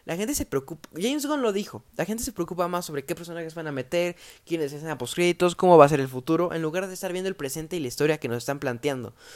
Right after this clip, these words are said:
Un, James Gunn dijo que el noventa y nueve por ciento de su tiempo va a dedicar al crear el personaje, el diseño, la historia,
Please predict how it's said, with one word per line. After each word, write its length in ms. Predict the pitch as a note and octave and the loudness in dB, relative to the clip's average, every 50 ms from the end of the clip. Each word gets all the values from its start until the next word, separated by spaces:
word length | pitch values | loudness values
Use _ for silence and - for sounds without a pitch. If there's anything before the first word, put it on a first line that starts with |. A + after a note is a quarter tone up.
| - - - - - | -20 -20 -20 -16 -12
Un, 220 | - - D3+ - - _ _ | -8 -8 -8 -8 -10 _ _
James 280 | - E3+ G3 A3+ B3 G#3+ | 4 6 6 6 6 6
Gunn 200 | G#3 G#3+ G3+ F#3+ | 4 4 4 4
dijo 320 | E3 D#3 - - A2+ G#2+ - - _ _ _ _ | 0 -2 -2 -4 -6 -6 -6 -12 _ _ _ _
que 240 | - D3 C#3+ C#3+ D3+ | 0 4 6 6 6
el 240 | D#3+ E3 E3+ D3 - | 6 6 4 2 0
noventa 360 | - D#3 D#3 D3+ D#3 D#3 E3 | 0 0 0 0 0 -2 -4
y 20 | E3 | -4
nueve 160 | F3+ G#3 A#3 | -4 -4 -4
por 180 | A3 F#3+ F#3 | -4 -4 -6
ciento 220 | F3+ F#3 F#3 F3+ F3+ | -6 -6 -4 -2 -2
de 80 | D#3+ | -2
su 100 | C#3 C3+ | -2 -4
tiempo 340 | B2 A#2 E3 D#3+ D#3+ D3+ D3 | -4 -4 -4 -2 -2 -4 -2
va 100 | C#3+ D3+ | -2 -2
a 160 | D3 D3 C#3 A#2+ | 0 0 -2 -4
dedicar 260 | C3 B2+ B2+ D3 C#3 | -4 -6 -6 -4 -2
al 260 | C#3+ C3+ C3 B2+ - - | -2 -2 -2 -4 -6 -8
crear 260 | - - D3 C#3 D3 | -4 0 2 2 2
el 80 | C#3+ | 0
personaje, 760 | - B2+ - - B2+ B2+ C#3+ C#3+ C#3+ - - D3+ D3 - - | -2 -4 -4 -4 -2 0 0 0 -2 -2 -2 -4 -2 0 -2
el 100 | B2+ B2 | -2 -2
diseño, 600 | A#2 A2+ A#2+ - - D#3+ D#3 D#3 D#3 D#3 D#3+ D#3 | -2 -2 -2 0 2 2 2 0 -2 -4 -2 -2
la 80 | C#3+ B2+ | -2 -4
historia, 680 | A#2 A2+ - - F3 E3 D#3+ D#3 D#3 E3 D#3+ D#3+ D#3 | -4 -6 -2 4 6 6 6 6 4 0 0 -2 -4